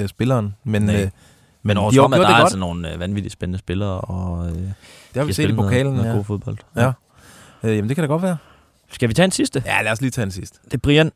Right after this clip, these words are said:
Speaker 2: øhm, og det er jo om den her sag med, med Corner, der er, øh, gået i stykker
Speaker 1: Uh.
Speaker 2: og, og frygtes ude resten af sæsonen igen. Øhm,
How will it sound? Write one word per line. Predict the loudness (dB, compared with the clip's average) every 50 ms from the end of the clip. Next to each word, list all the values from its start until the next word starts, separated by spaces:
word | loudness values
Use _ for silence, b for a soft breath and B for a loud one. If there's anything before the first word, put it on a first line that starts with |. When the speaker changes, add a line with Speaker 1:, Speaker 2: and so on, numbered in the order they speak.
| _ 2
Speaker 2:
øhm, | 4 6 8 8 8 8 8 6 6 4 4 2 0 0 -2 -2
og | -4 -2 0
det | 4 4 6
er | 6 6
jo | 6 4 4
om | 2 0 0
den | -2 -2 -2
her | 0 -2 -2
sag | 0 0 0 0 0 0
med, | -2 -2 -2 -2 -2 -2
med | -2 -4
Corner, | -4 -4 -4 -2 -2 -2 -4 -4 -4
der | -2 -2 0 0 -2 -2
er, | -2 -2 -2 -2 -2 -4
øh, | -4 -6 -4
gået | -4 -4
i | -4
stykker | -4 -4 -4 -2 0 2
Speaker 1:
Uh. | 2 2
Speaker 2:
og, | 0 -2 -4 -6 -6
og | -8 -10
frygtes | -8 -8 -8 -8 -8 -8 -10 -10 -8 -6
ude | -6 -4 -4 -4
resten | -4 -6 -6 -8 -8 -8 -6
af | -6 -6 -6
sæsonen | -8 -6 -4 -2 -2 -2 -4 -6 -6
igen. | -8 -6 -4 -4 -6 -6 -8 B B B B B B B B -8 -4
Øhm, | -2 0 0 0 0 0 -2 -2 -4 -4 -6 -6 -6 -8 -10 -12